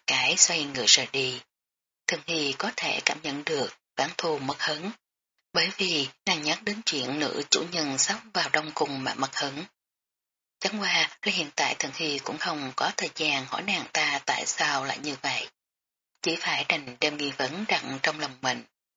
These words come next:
xoay người bước vào Danh Nguyệt Điện. Đại tổng quản Đông Cung họ Chu, tên Tứ Hải, tất cả mọi người đều gọi là Chu tổng quản. Phó tổng quản họ Trịnh, tên một chữ Thuận. Vì đã gọi là Chu tổng quản rồi,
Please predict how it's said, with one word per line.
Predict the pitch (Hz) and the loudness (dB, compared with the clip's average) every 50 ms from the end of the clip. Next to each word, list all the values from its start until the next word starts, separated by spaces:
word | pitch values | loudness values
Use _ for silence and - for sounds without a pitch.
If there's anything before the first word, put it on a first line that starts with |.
| _ _ - | _ _ 0
xoay | - 226 220 | 2 2 2
người | 220 208 190 165 139 123 - | -2 -2 0 0 0 0 0
bước | 143 165 - - - | -2 -4 -4 -2 0
vào | 170 156 151 127 120 | 0 2 2 2 0
Danh | 120 147 147 143 - | 0 -2 -4 -4 -4
Nguyệt | - 113 - - | -10 -10 -4 -2
Điện. | - 95 - - - _ _ _ _ _ _ _ _ _ _ _ _ _ _ _ _ _ _ _ - | -4 -2 -2 -8 -10 _ _ _ _ _ _ _ _ _ _ _ _ _ _ _ _ _ _ _ -2
Đại | 190 165 - | -2 0 0
tổng | 165 151 160 - | -2 -4 -4 -4
quản | 170 147 131 - 151 180 | -4 -2 -2 -2 -2 -2
Đông | 190 160 160 - | -4 -4 -4 0
Cung | - 160 151 139 135 | 0 0 0 0 -4
họ | - - - - - | -4 -6 -6 2 2
Chu, | - 156 143 139 135 131 131 - _ _ _ - | 2 2 4 2 0 -2 -2 -4 _ _ _ 2
tên | 156 151 135 131 123 _ - | 2 2 2 0 -6 _ -2
Tứ | 139 165 | 0 0
Hải, | 196 208 196 190 - - - 156 - _ _ _ _ _ _ _ - | 2 2 2 2 2 0 -2 -2 -6 _ _ _ _ _ _ _ 0
tất | - - - | 0 2 2
cả | - 165 165 | 0 0 0
mọi | - 175 165 175 | -2 -6 -6 -6
người | 170 165 160 147 139 131 | -6 -4 -2 -2 -2 0
đều | 135 139 135 - | 0 -2 -2 -2
gọi | 139 - - 151 | -4 -4 -4 -2
là | 160 - - 151 131 120 - - | 0 0 2 2 0 0 -2 -2
Chu | - 151 143 - | -4 -4 0 -2
tổng | - - 147 151 | -4 -4 -4 -4
quản. | 160 123 117 - - 147 - _ _ _ _ _ _ _ _ _ _ - | -2 0 0 0 -4 -8 -14 _ _ _ _ _ _ _ _ _ _ -6
Phó | - 226 240 | -6 -4 0
tổng | - 175 156 151 139 | 0 0 0 -2 0
quản | 135 135 - - - | 0 0 0 0 -2
họ | - 156 120 127 - | -2 -2 -2 0 2
Trịnh, | - 151 131 107 98 110 _ _ _ _ _ _ - | 2 2 2 -2 -4 -10 _ _ _ _ _ _ -2
tên | 185 165 160 147 139 139 139 | 0 2 2 0 -2 -2 -4
một | - - - - | -4 -4 -2 -4
chữ | - - - - | -4 -2 -2 -2
Thuận. | - 147 131 - - - _ _ _ _ _ _ _ _ _ _ _ - | 0 -2 -2 -2 -4 -16 _ _ _ _ _ _ _ _ _ _ _ 2
Vì | 208 190 | 4 4
đã | 165 - - 196 - | 4 4 0 2 2
gọi | - - - | 2 2 2
là | 160 165 160 156 143 131 - - | 2 0 0 0 0 -2 -2 0
Chu | - 165 147 - | -2 -2 0 0
tổng | - - 156 165 | -2 -2 0 -2
quản | 147 143 147 - | -4 -4 -2 -4
rồi, | - 165 143 135 127 120 | -4 -2 0 0 0 0